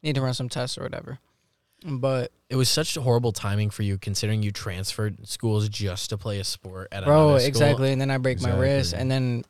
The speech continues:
Speaker 1: and then they tell me, "Oh, yeah, you can't even do the physical for your job,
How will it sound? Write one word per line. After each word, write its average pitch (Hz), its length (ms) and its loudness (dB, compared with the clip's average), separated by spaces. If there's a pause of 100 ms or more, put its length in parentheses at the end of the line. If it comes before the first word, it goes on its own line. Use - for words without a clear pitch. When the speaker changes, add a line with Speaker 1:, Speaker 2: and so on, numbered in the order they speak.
(100)
Speaker 1:
and 147 140 -2
then 143 80 2
they 139 100 2
tell 127 180 0
me, 127 140 0
"Oh, 120 100 0
yeah, 120 160 2
you 117 140 0
can't 120 200 -2
even 120 120 -2
do 113 80 -2
the 117 100 -8
physical 117 360 -6
for - 100 -8
your 117 140 -4
job, 113 400 -2